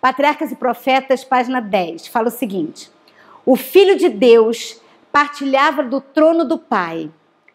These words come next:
e a glória do ser eterno,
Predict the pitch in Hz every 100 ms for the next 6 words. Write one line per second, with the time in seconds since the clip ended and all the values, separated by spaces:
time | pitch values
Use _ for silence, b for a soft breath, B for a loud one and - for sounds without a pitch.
0 | B B B 269 330 320 226 311 349 415
1 | 427 392 - - 320 277 - - 262 294
2 | 240 226 185 165